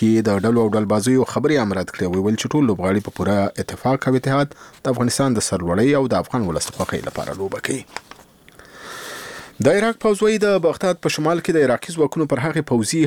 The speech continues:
هوایي اډې درې توغندي رګېدلي چیرې چې امریکایي ځواکونه عراقي سرتیرو ته روزنه ورکوي. د عراق پوځ په یو بیان کې ویل د شنبې د ورځې په سهار دا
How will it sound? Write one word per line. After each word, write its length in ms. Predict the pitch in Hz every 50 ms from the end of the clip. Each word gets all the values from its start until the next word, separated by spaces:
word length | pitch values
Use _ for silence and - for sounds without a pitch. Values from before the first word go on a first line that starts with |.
| 123
هوایي 440 | 123 117 127 139 131 127 139 160 160 160 156 156 - - - - 117
اډې 500 | 117 110 120 135 139 127 110 107 123 123 - _ _ -
درې 180 | 143 151 143 - -
توغندي 360 | 117 107 113 117 120 165 156 131
رګېدلي 360 | 110 123 117 123 127 143 180 -
چیرې 200 | - 131 113 110 -
چې 260 | - 143 139 131 - -
امریکایي 380 | 104 107 104 - 107 117 131 127 -
ځواکونه 360 | 113 98 - 127 131 139 156 127
عراقي 340 | 107 95 - - 143 -
سرتیرو 420 | - 101 - - 107 101 98 104 -
ته 140 | 123 127 139
روزنه 320 | 127 110 113 90 87 78
ورکوي. 320 | - - - - 71 82 90 - _ _ - - -
د 80 | 170 170
عراق 260 | 143 135 120 107 - -
پوځ 180 | 127 120 110 - -
په 80 | - 104
یو 80 | 107 104 98
بیان 240 | 110 113 113 107 101 -
کې 120 | - 104 110
ویل 160 | 120 139 147 147
د 100 | 135 117 107 -
شنبې 640 | - - - - - - 135 131 117 104 107 101 95
د 80 | 107 101
ورځې 260 | 104 117 110 107 92
په 100 | - - -
سهار 240 | 107 113 135 135 127
دا 60 | 131